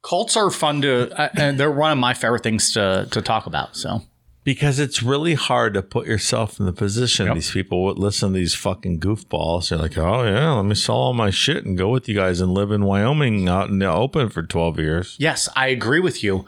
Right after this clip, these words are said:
Speaker 1: But these are also real people that are doing it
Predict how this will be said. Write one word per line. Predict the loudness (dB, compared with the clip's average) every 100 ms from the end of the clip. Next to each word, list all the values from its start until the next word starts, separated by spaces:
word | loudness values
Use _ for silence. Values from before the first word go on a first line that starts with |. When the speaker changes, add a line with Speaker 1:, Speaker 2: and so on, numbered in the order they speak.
| -8 -6
Speaker 1:
But | -2
these | 0 2
are | 2
also | 2 2 -2
real | 0 0 2 0
people | -2 -2 0 0 0
that | 0
are | 0
doing | 0 0 0 -2
it | -8